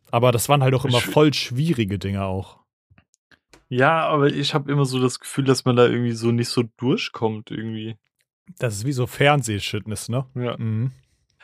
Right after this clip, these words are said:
Speaker 2: Aber weißt, weißt du, was ganz komisch ist? Ähm, klar, man kann es nicht einschätzen, aber ich denke, die Mehrzahl der Personen, die dort anrufen,
Speaker 1: Mhm.
Speaker 2: hören das Radio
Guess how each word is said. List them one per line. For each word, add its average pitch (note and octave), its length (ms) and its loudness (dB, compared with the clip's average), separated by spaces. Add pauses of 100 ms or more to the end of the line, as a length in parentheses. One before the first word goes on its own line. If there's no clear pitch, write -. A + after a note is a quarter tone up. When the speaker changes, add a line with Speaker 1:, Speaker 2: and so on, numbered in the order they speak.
(120)
Speaker 2:
Aber C#3 180 4
weißt, F#3 300 2
weißt G#3 280 2
du, F3 60 -2
was E3 220 2 (220)
ganz G3+ 340 2
komisch B2+ 360 0
ist? E3+ 300 0 (1300)
Ähm, C3 720 4 (560)
klar, C#3 200 4
man C#3 140 4
kann C3+ 160 0
es B2+ 140 -4
nicht A#2+ 140 -4
einschätzen, C#3 440 0
aber B2 80 0
ich - 200 -6
denke, C3+ 480 2 (200)
die B2+ 40 -4
Mehrzahl C3+ 600 2
der A#2+ 100 4
Personen, B2 680 0
die A#2 140 -2
dort A#2 200 4
anrufen, C3 680 0
Speaker 1:
Mhm. C3 220 0 (500)
Speaker 2:
hören D3+ 360 4
das - 260 -2
Radio D#3+ 680 2